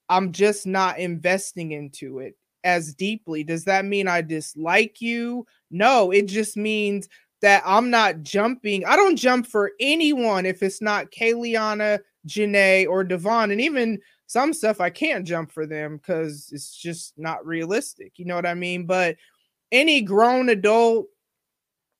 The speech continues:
I ain't got no man, I ain't got no husband, I ain't got none of that. My mama don't ask me for nothing. My siblings don't ask me for nothing.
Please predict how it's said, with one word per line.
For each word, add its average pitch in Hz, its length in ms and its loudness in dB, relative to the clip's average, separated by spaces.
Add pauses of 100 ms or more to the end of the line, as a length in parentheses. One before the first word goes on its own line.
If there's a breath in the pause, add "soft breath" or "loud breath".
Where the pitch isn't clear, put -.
(160)
I 165 160 2
ain't 220 100 0
got 202 120 4
no 175 120 -4
man, 196 720 0
I 156 100 -6
ain't 170 100 -4
got 160 80 -6
no 143 140 -10
husband, 185 540 0
I 180 100 0
ain't 170 120 -4
got 139 180 -6
none 202 220 2
of 202 100 0
that. 147 300 -4 (280 soft breath)
My 143 80 -8
mama 220 340 2
don't 233 200 2
ask 214 320 2
me 226 120 -4
for 220 180 -6
nothing. 214 440 -2
My 156 160 -4
siblings 226 600 -2
don't 214 200 -2
ask 208 360 -2
me 214 140 -8
for 208 160 -6
nothing. 202 600 -4